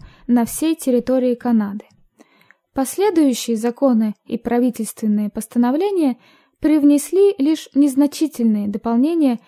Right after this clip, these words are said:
в языковую практику. В частности, это касается гарантий англоязычных граждан пользоваться английским языком в Квебеке.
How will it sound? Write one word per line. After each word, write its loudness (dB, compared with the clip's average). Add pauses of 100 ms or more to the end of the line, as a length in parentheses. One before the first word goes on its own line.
(180)
в -4
языковую 0
практику. -8 (1040)
В -16
частности, -2 (260)
это 0
касается -2 (240)
гарантий 0
англоязычных -4
граждан 0 (240)
пользоваться -2
английским -2
языком -6 (180)
в -20
Квебеке. -4